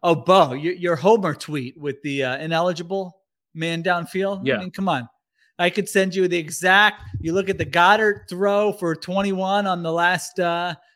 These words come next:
Speaker 2: Are you
Speaker 1: drive
Speaker 2: looking at
Speaker 1: of
Speaker 2: the right
Speaker 1: R P O.
Speaker 2: guy? It's not the guy on the front. It's the, it's the guy on the far, the offensive lineman on the far side. It's, like, four yards downfield.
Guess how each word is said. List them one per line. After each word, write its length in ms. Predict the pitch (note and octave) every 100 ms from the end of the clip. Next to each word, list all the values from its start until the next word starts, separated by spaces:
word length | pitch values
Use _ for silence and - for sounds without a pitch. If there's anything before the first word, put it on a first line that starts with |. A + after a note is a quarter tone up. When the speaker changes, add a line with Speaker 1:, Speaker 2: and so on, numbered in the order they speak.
| _ A#2+
Speaker 2:
Are 40 |
you 20 |
Speaker 1:
drive 260 | E3+ F3+ G#3+
Speaker 2:
looking 140 | F#3
at 40 | D#3+
Speaker 1:
of 40 |
Speaker 2:
the 80 | C3
right 140 | B2
Speaker 1:
R 100 | C#3
P 80 | B2+
O. 20 |
Speaker 2:
guy? 220 | B2 D3+ D#3
It's 200 | C3 D3
not 200 | F3+ F#3
the 80 | C#3+
guy 200 | D3 C#3+
on 60 |
the 80 | B2+
front. 320 | - D#3+ D3 -
It's 200 | A2+ -
the, 200 | B2+ C3
it's 140 | B2+ -
the 80 |
guy 200 | B2 B2
on 80 | B2
the 60 | A2+
far, 280 | - C3 A2
the 220 | A#2 A2 A#2+
offensive 320 | B2+ C3 A#2
lineman 180 | A#2 A2+
on 40 |
the 80 | G2+
far 220 | - B2
side. 280 | - E2 A1+ _ _ _ _
It's, 100 | D#3+
like, 120 | -
four 280 | - G3 F#3
yards 260 | D#3+ B2+
downfield. 460 | B2+ A#2 - B2